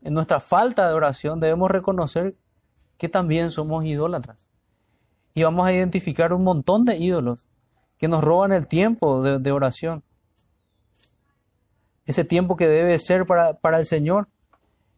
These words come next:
Pensemos nada más en el Señor Jesucristo. Ya iba a ser entregado, pero aún así Él encontró tiempo para orar.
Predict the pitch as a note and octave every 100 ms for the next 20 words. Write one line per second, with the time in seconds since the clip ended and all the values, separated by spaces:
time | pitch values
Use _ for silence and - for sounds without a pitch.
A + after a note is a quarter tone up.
0 | _ _ _ _ _ _ _ _ _ _
1 | _ E3+ E3 F#3 G#3 G3+ G3+ F#3+ G3+ G#3
2 | G3 F#3+ F#3 G#3+ G3 F3 A#3+ D4 D3 A#2
3 | - - _ - - - _ _ D#3+ F#3
4 | G#3 F#3+ G3+ G#3 F#3 E3+ G3+ G#3+ F#3 F#3
5 | E3 G3+ A#3 G3 A3+ A#3+ G3+ G3+ F#3+ E3
6 | F3+ - E3 F#3+ A3+ - B2+ A#2+ _ _
7 | _ _ D3+ D3+ C3+ D3+ D#3